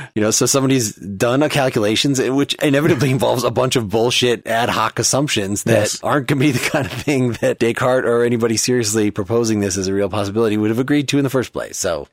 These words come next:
Speaker 1: you might say, given our current paradigm, as if a paradigm was something global enough and not restricted to a given part of a discipline as Kuhn thinks it is, then we could, uh, agree on this.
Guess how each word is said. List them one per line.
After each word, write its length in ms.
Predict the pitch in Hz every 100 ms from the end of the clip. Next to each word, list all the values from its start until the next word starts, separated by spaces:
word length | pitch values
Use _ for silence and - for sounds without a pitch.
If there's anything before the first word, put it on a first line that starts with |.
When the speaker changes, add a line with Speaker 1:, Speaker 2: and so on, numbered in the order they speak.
| _ -
Speaker 1:
you 140 | 107
might 220 | 107 110
say, 160 | - 107
given 360 | 107 180 180 110
our 200 | 98 -
current 480 | - 196 - 110
paradigm, 500 | - 165 156 104 95
as 220 | 101 135 143
if 120 | 135
a 60 |
paradigm 540 | 117 113 117 107 101 95
was 100 | 92
something 320 | 107 95 92
global 460 | 98 101 104 95 87
enough 500 | 78 73 - - - _
and 200 | - 87
not 260 | 90 90 - _
restricted 440 | 95 - 95 85 -
to 120 | 92
a 40 |
given 440 | 98 90 85 82 80
part 280 | - 120
of 80 | 110
a 40 | 95
discipline 600 | 110 101 - 90 82 78
as 200 | 87 85
Kuhn 260 | - 95
thinks 240 | 90 90 85
it 60 |
is, 260 | 78 76 73 _ _
then 460 | 120 165 135 101 85
we 160 | - 98
could, 220 | - 85
uh, 120 | 82 - 87
agree 240 | 92 95
on 80 |
this. 120 | 82